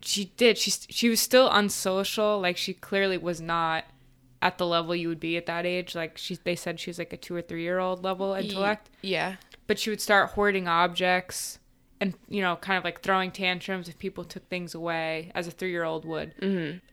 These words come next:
Speaker 1: And even by the end of it, she kind of understood hugs and, like, liked giving hugs and stuff like that.
Speaker 2: Aw.
Speaker 1: Dude, it's so sad.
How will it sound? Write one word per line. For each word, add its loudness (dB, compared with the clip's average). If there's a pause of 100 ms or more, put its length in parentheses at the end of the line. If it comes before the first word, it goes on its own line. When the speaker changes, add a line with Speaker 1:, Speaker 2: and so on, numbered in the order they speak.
(140)
Speaker 1:
And 2
even 4
by 8
the 6
end 2
of 0
it, 0
she -2
kind 0
of -4
understood -4
hugs 0
and, -8
like, -6
liked -6
giving -8
hugs -6
and -12
stuff -8
like -8
that. -6
Speaker 2:
Aw. -2 (580)
Speaker 1:
Dude, 2
it's -4
so 2
sad. -4